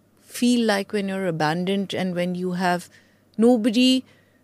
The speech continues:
really supporting you. I know nobody knows or understands this better than me. So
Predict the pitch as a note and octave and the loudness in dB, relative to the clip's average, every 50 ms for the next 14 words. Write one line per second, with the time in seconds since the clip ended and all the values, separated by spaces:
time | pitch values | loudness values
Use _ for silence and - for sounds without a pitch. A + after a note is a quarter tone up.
0 | _ _ G3 G3+ A3 A#3+ B3+ B3+ B3+ A#3+ A#3+ A#3+ A3+ - - G3+ F3+ - - E3+ | _ _ -8 -2 0 2 2 2 2 2 0 -2 -2 -4 -6 -6 -8 -8 -8 -8
1 | F3+ F3+ - G3 F3+ E3 E3 E3 - - A#3 A#3+ A3+ A3+ A3+ B3 C4+ C4+ A3 A#3 | -6 -6 -8 -8 -8 -6 -6 -4 -2 0 2 4 6 6 6 6 6 4 4 4
2 | B3 C#4+ E4+ F#4 F4+ D#4 F4 F4+ F4 F4+ E4 C#4 C4 C4 C4+ C#4 C4+ A#3 - - | 4 6 6 6 6 6 4 4 4 4 4 4 4 4 4 4 2 0 0 0
3 | B3 A#3+ G#3+ G3 F#3+ F#3+ G#3 G#3 - - - G#3+ G#3 G#3 G#3+ G3+ - - G3 F#3 | 0 0 0 -4 -4 -4 -4 -4 -4 -4 -4 -4 -4 -4 -6 -8 -6 -6 -8 -8
4 | - - - D#3 D3+ - F3+ F3 F3 F3+ F3 E3+ D#3+ D#3+ D#3 D3+ - E3 - - | -6 -6 -6 -6 -4 -2 -2 -2 -2 -2 -4 -4 -4 -6 -6 -8 -10 -8 -8 -4
5 | - A3 A3+ A3+ | 0 2 2 2